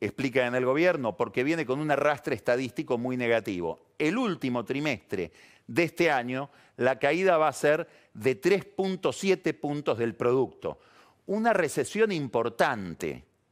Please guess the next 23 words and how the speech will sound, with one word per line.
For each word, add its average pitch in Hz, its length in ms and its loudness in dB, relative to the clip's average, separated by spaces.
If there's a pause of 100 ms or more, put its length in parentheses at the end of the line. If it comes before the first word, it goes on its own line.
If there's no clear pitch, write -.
(540)
una 156 220 -2
recesión 151 440 -4
importante 156 640 -2
seguramente 143 540 -2
con 131 140 0
impacto 120 420 -2
político. 87 640 -6 (580)
¿Qué 320 160 0
quiere 226 260 2
decir 156 340 -2
que 147 80 0
el 147 80 4
año 160 240 -2
que 120 100 0
viene 151 400 -2
el 123 180 -2
número 147 280 -2
sea 143 160 -2
cero 143 240 -2
coma 127 180 -2
cinco? 165 540 -6 (560)
Que 180 160 2
Macri 202 520 0